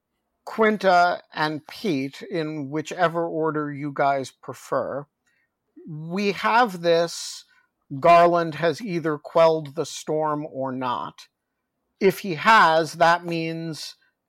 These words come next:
does this go into deep freeze until the Justice Department decides what to do, as in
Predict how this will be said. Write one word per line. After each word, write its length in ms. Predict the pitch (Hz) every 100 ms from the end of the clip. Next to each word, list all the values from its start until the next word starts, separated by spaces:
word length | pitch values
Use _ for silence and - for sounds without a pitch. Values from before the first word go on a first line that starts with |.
| _ -
does 240 | 165 135
this 200 | 180 165
go 300 | - 185 175
into 340 | 170 185 -
deep 460 | 165 123 139 165 -
freeze 640 | - 185 196 202 208 196 170
until 640 | 175 156 - 170 160 160
the 120 | 156
Justice 520 | 147 151 - 180 -
Department 580 | 156 - 160 147 160 139
decides 580 | 147 - 147 151 139 -
what 300 | 147 151 _
to 120 | 160
do, 640 | 120 117 139 139 165 233 247
as 260 | 135 127
in 320 | 147 143 143